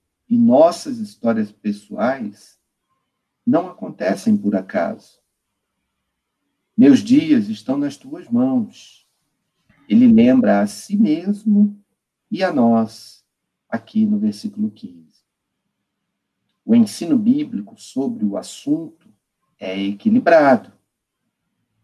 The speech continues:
Muitos acontecimentos são terríveis e dolorosos,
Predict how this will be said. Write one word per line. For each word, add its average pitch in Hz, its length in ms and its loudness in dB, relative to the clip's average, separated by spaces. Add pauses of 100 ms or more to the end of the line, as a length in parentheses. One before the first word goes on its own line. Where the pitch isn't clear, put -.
(160)
Muitos 208 420 2
acontecimentos - 1120 -6
são 120 160 -10
terríveis 123 680 -4
e - 60 -20
dolorosos, 113 1000 2